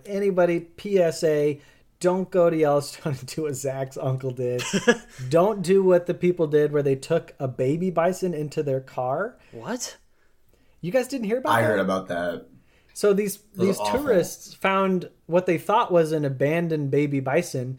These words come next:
Speaker 1: and they're like, "Oh my God, it's abandoned." So they put it into their van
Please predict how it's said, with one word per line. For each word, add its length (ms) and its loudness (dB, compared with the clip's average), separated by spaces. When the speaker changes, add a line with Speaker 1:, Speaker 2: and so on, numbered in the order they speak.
Speaker 1:
and 120 -6
they're 80 4
like, 280 4
"Oh 100 -4
my 120 0
God, 380 4
it's 160 0
abandoned." 500 -4
So 340 -2
they 120 2
put 240 0
it 160 6
into 320 0
their 240 4
van 760 -2